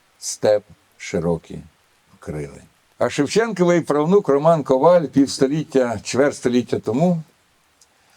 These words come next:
в тисяча дев'ятсот дев'яносто дев'ятому році, написав: Містичні образи гайдамаків, які викликав Тарас Шевченко, бачив і я. Перед моїм внутрішнім зором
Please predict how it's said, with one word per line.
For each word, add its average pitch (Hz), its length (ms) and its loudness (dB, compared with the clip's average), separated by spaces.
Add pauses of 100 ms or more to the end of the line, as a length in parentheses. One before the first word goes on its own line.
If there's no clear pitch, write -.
(220)
в - 40 -20
тисяча 113 340 0
дев'ятсот 101 680 -2
дев'яносто 95 440 -2
дев'ятому 95 420 0
році, 139 280 -2
написав: 92 640 -6 (640)
Містичні 104 880 -2
образи 113 500 -2
гайдамаків, 98 800 0
які 95 260 0
викликав 98 560 -2
Тарас 98 280 -2
Шевченко, 123 680 -6 (520)
бачив 104 480 -4
і 78 80 -10
я. 90 240 -16 (260)
Перед 147 220 0
моїм 190 300 2
внутрішнім 160 640 2
зором 117 680 0